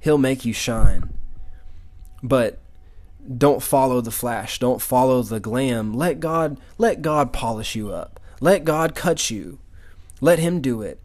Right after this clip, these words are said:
A-, a-, and don't look at other people just for the, the glam and, and the flash and the show, and they've got this many followers, and they've got this or they've got that. No. If God did this with you,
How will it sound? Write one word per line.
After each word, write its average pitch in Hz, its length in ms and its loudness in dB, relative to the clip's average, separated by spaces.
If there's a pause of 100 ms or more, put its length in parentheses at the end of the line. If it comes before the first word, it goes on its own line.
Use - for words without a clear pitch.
A-, 143 40 -6
a-, 143 500 -8
and 151 140 -2
don't 175 240 2
look 180 200 0
at 156 80 4
other 170 160 4
people 175 320 -2
just 139 320 -4
for 135 200 0
the, 120 260 -4 (280)
the 139 100 2
glam 139 440 0
and, 123 160 0
and 123 220 0
the 120 60 -4
flash 143 520 -4
and 117 160 -2
the 117 60 -4
show, 143 460 0
and 113 120 -2
they've 123 160 -2
got 127 200 -4
this - 180 -4
many 127 160 0
followers, 135 580 0
and 123 80 -2
they've 117 140 -2
got 113 220 -6
this 135 280 0
or 117 60 -6
they've 120 180 -4
got 107 260 -6
that. 135 260 -6
No. 165 400 -2 (960)
If 123 240 -4
God 175 240 4
did 170 180 0
this 165 220 -2
with 123 160 -2
you, 180 380 -4